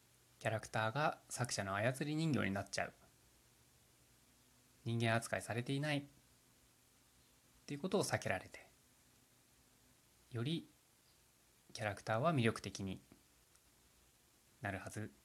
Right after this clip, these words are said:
です。という話でした。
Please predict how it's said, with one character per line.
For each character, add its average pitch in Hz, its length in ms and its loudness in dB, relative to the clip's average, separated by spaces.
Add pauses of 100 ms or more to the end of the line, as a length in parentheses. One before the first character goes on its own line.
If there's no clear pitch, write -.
(500)
で 104 100 -8
す。 - 200 -6 (1700)
と 151 80 -8
い 160 40 -2
う - 20 -2
話 123 300 -2
で - 80 -10
し - 80 -2
た。 - 120 -12